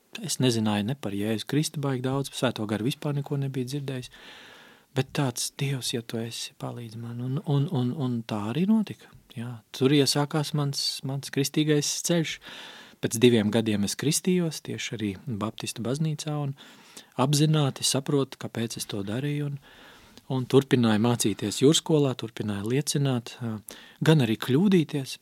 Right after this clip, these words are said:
tur jau nevarēja noslēpt, tāpat ar džekiem kopā sanāca arī uz kādu ballīti aiziet, tāpat arī vēl kādreiz kādu <clears throat> aliņu iedzert un uzpīpēt un tā. Bet tas viss, ā, viss bija pēc tam tādā,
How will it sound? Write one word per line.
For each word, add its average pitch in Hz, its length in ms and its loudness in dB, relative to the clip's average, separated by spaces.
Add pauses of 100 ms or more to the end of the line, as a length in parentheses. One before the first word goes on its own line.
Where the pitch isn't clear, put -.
(180)
tur 113 140 -2
jau 110 180 -2
nevarēja 135 400 2
noslēpt, 139 580 0
tāpat 113 400 -10
ar 117 80 -12
džekiem 117 420 2
kopā 123 360 2
sanāca 110 460 0
arī 104 120 -4
uz 101 100 -10
kādu 101 200 -8
ballīti 143 480 2
aiziet, 127 300 -2
tāpat 104 340 -10
arī 107 180 -6
vēl 110 140 -6
kādreiz 107 380 -6
kādu 113 180 -10 (560)
<clears throat> 120 520 4
aliņu 135 320 4
iedzert 120 360 -2
un 104 140 2
uzpīpēt 120 580 -4
un 101 140 -4
tā. 135 140 -2 (840)
Bet 135 360 4
tas 147 160 2
viss, - 280 4
ā, 120 100 4 (440)
viss 139 220 4
bija 107 200 2
pēc - 280 -2
tam 113 240 4
tādā, 104 440 0